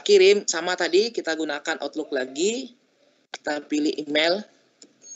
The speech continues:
Send email, ini Microsoft Outlook. Kita cari send email.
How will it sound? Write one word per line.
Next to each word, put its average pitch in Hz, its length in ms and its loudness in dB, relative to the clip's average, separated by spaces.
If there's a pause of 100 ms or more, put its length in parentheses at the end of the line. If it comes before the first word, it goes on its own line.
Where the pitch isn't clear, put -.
(1160)
Send 151 300 0
email, 175 560 0
ini 160 260 -4
Microsoft 151 560 -6
Outlook. 156 400 2 (760)
Kita 151 320 -2
cari 165 680 4 (140)
send 165 400 2
email. 170 480 -4